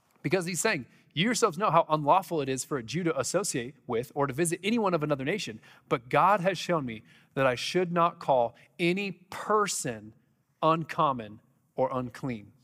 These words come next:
Look what it says in Acts ten twenty-four. "So when I was sent for, I came without objection. I asked them, 'Why did you send for me?' And while Peter was still sa-,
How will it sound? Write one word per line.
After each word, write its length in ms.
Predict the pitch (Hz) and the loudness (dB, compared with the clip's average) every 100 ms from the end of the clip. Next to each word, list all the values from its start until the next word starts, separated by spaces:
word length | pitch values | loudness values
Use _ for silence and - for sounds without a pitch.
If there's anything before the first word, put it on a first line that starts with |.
| _ _ _ _ _ _ _ _ _ _ - | _ _ _ _ _ _ _ _ _ _ -8
Look 100 | 135 | -2
what 80 | 160 | -2
it 60 | |
says 320 | 165 139 - - | 0 -2 -4 -8
in 80 | 131 | -4
Acts 240 | 135 - | -4 -4
ten 300 | - 135 117 - - - | -6 -6 -8 -14 -16 -8
twenty-four. 480 | 135 139 120 101 _ _ _ _ - | -8 -6 -6 -8 _ _ _ _ -8
"So 140 | - | -4
when 140 | 135 175 | 0 2
I 80 | |
was 160 | 170 123 | 2 0
sent 360 | - - 196 - | -4 -4 -4 -4
for, 260 | 123 117 | -4 -2
I 80 | 117 | -2
came 240 | - 165 | -4 -4
without 260 | 180 151 139 | -2 0 0
objection. 520 | 120 135 131 - 107 | 0 -4 -6 -6 -6
I 140 | 117 131 | -4 -2
asked 320 | 131 156 147 | 2 2 0
them, 200 | 123 110 101 | -10 -12 2
'Why 240 | 120 170 | 4 4
did 100 | 160 | 2
you 60 | 143 | -8
send 220 | - 160 | -8 -10
for 80 | - | -12
me?' 220 | 104 104 _ _ _ _ - | -14 -16 _ _ _ _ -10
And 160 | 131 120 | -6 4
while 260 | 156 214 | 6 6
Peter 300 | - 190 185 | 2 -4 -2
was 140 | 160 - | -4 -4
still 240 | 156 156 | -2 -2
sa-, 300 | - 156 | 0 0